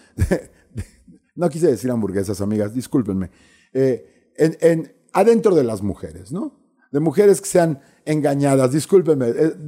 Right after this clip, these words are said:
ah, hay veces, se está riendo mi productor,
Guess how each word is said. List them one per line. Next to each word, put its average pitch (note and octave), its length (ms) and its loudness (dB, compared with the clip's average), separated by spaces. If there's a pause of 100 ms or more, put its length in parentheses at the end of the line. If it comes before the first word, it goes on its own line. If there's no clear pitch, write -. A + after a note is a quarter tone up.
(880)
ah, - 160 -6 (480)
hay A3+ 140 2
veces, G#3 440 4
se - 120 -12
está C#3 140 2
riendo F#3 280 4
mi C#3+ 80 0
productor, A2+ 580 0